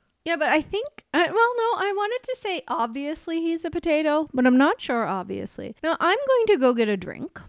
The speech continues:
'cause I'm iffy about trying these because they are wasabi flavor. And I, I have a bad history of actual wasabi. When I tried making sushi, I had some bad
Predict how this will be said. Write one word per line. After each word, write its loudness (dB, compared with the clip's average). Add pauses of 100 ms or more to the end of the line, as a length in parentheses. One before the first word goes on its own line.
(140)
'cause -2
I'm 0 (100)
iffy -2
about -6
trying -4
these -8
because -2
they 2
are 0 (340)
wasabi -2
flavor. -10 (120)
And -2
I, -2 (280)
I -2
have 2
a 2
bad 6
history 0
of -2 (160)
actual -4 (500)
wasabi. -6
When -10
I -10
tried 0
making 2
sushi, -4 (440)
I -10
had -2
some 2
bad 4